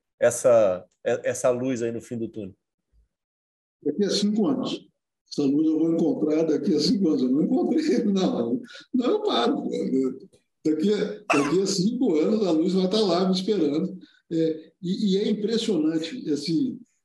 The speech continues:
Speaker 2: é, dizem que fanático é o cara que não muda de ideia nem muda de assunto, né? Então, eu me considero um fanático em algumas coisas.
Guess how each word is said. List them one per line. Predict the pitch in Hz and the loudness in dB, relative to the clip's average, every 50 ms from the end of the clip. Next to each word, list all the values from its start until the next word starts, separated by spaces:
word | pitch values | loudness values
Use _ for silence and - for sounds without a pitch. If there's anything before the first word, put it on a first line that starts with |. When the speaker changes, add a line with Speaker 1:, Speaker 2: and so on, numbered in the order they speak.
| _ _ | _ _
Speaker 2:
é, | 135 139 151 143 143 143 | -6 -4 -4 -4 -4 -4
dizem | 139 151 214 220 185 214 180 | -4 -2 -2 0 0 -2 -2
que | - - | -4 -6
fanático | - - 202 165 139 147 160 190 196 185 - - 185 | -6 -4 -2 0 0 0 0 0 -2 -2 -2 -2 -2
é | |
o | 160 156 | -2 -2
cara | 180 175 180 175 | -2 -2 -2 -2
que | - 185 | -2 -2
não | 175 160 | -2 0
muda | 160 175 160 170 156 | 0 0 0 0 0
de | 143 | -2
ideia | 135 127 131 147 160 165 | -2 -2 0 0 0 0
nem | 170 175 170 165 | 0 -2 -2 -2
muda | 175 170 170 | -4 -4 -2
de | 156 175 | -2 -2
assunto, | 196 185 - - 262 - 220 - - | -4 -6 -8 -8 -8 -8 -8 -8 -8
né? | 220 - 247 | -8 -6 -4
Então, | - 175 175 156 | -2 0 0 2
eu | 147 160 180 | 2 2 2
me | 190 185 185 | 0 0 0
considero | 196 185 - - - 131 147 170 196 | 0 0 -2 -2 -2 -2 0 0 0
um | 196 196 - | -2 -2 -2
fanático | - 214 202 160 143 147 165 - - - 190 | -2 -2 0 0 -2 -2 -4 -6 -4 -2 0
em | 190 | 0
algumas | 175 151 151 170 202 208 - | 0 0 0 -2 -2 -4 -4
coisas. | - 123 120 120 | -4 -6 -6 -6